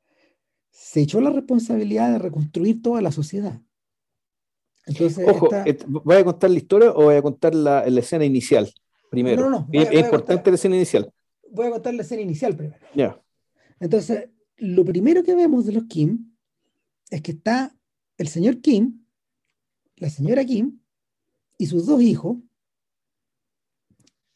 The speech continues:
Speaker 1: Kim Sang-sun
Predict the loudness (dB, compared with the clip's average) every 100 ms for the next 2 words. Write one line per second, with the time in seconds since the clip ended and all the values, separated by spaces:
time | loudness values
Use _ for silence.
0 | _ _ _ _ _ _ _ _ _ _
1 | _ _ _ _ _ _ _ 0 2 2
2 | 0 -2 -4 2 4 4 0 _